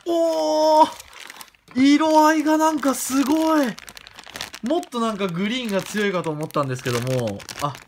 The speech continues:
開いてた。<laughs> 色合いがなんかすごいっすね。ちょっとぎ-、銀、銀がかってるというか、ピリッと。おー！ <laughs>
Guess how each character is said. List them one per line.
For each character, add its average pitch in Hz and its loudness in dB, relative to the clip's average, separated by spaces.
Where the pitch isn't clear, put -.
開 143 -4
い - -10
て 147 -6
た。 110 -6
<laughs> - -16
色 277 2
合 311 2
い 302 0
が 294 0
な 294 0
ん 254 -8
か 175 -6
す 196 -8
ご 285 2
い 233 -2
っ - -2
す - -10
ね。 120 -4
ち 262 -2
ょ - -2
っ - -4
と 180 -6
ぎ-、 165 -8
銀、 214 -2
銀 208 -2
が 220 -4
か 220 -4
っ 220 -10
て 139 -6
る 117 -6
と 113 -8
い 110 -6
う 104 -8
か、 101 -8
ピ 170 -4
リ 196 -4
ッ 202 -14
と。 170 -2
お 247 -2
ー！ 381 -8
<laughs> - -20